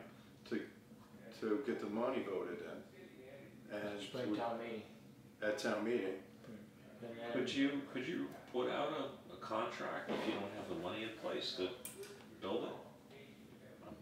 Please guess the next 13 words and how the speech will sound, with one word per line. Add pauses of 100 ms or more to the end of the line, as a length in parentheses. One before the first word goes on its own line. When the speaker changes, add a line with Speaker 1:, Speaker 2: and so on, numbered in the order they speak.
Speaker 3:
I'm
not,
I'm
not
Speaker 1:
Yeah,
I
Speaker 3:
sure.
Speaker 1:
think
you, (420)
you (160)
can (140)
get
things